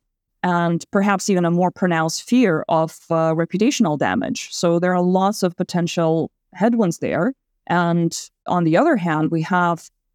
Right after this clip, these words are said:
Chat G P T and Claude, which are free, G P T four, which is very affordable at a small scale. So smaller organizations, they're generally more nimble and perhaps more free to experiment and innovate,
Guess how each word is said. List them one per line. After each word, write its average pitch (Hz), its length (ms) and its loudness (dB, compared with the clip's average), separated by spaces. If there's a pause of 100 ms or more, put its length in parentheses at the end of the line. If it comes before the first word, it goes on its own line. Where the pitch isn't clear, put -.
(120)
Chat 240 220 2
G 269 60 2
P 226 120 -4
T 180 360 0
and 175 220 -2
Claude, 170 380 0
which 175 180 -4
are 180 100 0
free, 160 560 0 (160)
G 170 60 -2
P 185 140 -2
T 202 140 2
four, 185 420 0
which 180 160 -4
is 160 120 -6
very 165 240 0
affordable 160 760 0
at 151 100 0
a 156 60 0
small 170 280 0
scale. 135 420 -4
So 160 360 0 (460)
smaller 190 800 2
organizations, 175 1300 0 (120)
they're 160 140 0
generally 180 400 0
more 170 260 2
nimble 175 420 2
and 160 100 0
perhaps 165 460 -2
more 165 160 0
free 160 540 0 (540)
to 175 100 0
experiment 180 560 0
and 175 100 0
innovate, 156 580 0